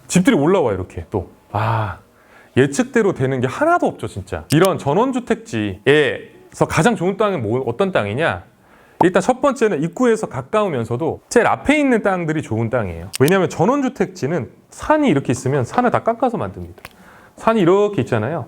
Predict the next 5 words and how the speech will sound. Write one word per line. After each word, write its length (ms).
그럼 220
얘를 220
다 120
깎아가지고 880
이렇게 120